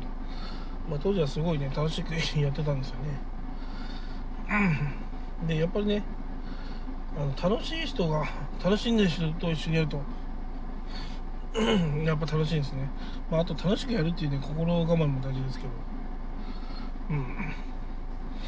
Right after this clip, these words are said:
うん。まあ、皆さんもね、うん、体を動かすの大事だと思います。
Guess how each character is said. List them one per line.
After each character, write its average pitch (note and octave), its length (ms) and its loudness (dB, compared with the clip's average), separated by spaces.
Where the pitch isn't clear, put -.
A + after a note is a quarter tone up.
う D#3+ 40 2
ん。 E3 40 4
ま D#3 80 6
あ、 C#3+ 40 4
皆 C#3+ 220 6
さ D4 100 0
ん C#4 40 2
も D3+ 120 2
ね、 C#3 200 2
う D#3+ 40 -2
ん、 C#3+ 180 0
体 C#3+ 280 4
を D3+ 60 6
動 D#3 100 4
か E3+ 120 2
す D#3 100 -2
の C#3+ 60 0
大 C#3 160 0
事 C#3+ 80 0
だ C#3+ 40 0
と C#3 80 -2
思 C3+ 100 -2
い B2+ 40 -2
ま - 160 -6
す。 - 220 -6